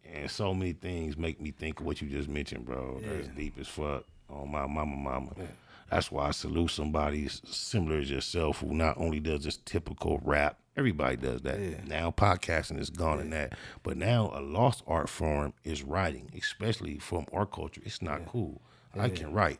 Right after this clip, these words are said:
Speaker 1: I'm intelligent.
Speaker 2: Yeah.
Speaker 1: I can express myself well. I can put a creative thought together the average person can't really design. That's
Speaker 2: Yeah.
Speaker 1: a lost art.
Speaker 2: Yeah.
Speaker 1: And for somebody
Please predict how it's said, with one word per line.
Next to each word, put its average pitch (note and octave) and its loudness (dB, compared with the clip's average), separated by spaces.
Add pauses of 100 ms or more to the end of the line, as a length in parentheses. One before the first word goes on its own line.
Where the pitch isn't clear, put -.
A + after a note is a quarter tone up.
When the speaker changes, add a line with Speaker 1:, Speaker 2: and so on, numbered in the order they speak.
(100)
Speaker 1:
I'm A2 -2
intelligent. E2 -4 (200)
Speaker 2:
Yeah. F2+ -4
Speaker 1:
I A2+ 0
can F2 -6 (240)
express - -4
myself E2 -2
well. D#2+ -2 (240)
I A2 2
can F#2+ -2
put - 4
a D2+ 2
creative F2+ 4
thought G2+ 0
together D#2 -2
the D#2 -2
average F2 -2
person F#2+ -4
can't E2+ -6
really D#2 -4
design. D#2 2 (320)
That's - 2
Speaker 2:
Yeah. - -4
Speaker 1:
a - -6
lost F2 6
art. A#2+ 10
Speaker 2:
Yeah. G2+ -4
Speaker 1:
And F2+ -4
for E2+ -6
somebody F#2+ 4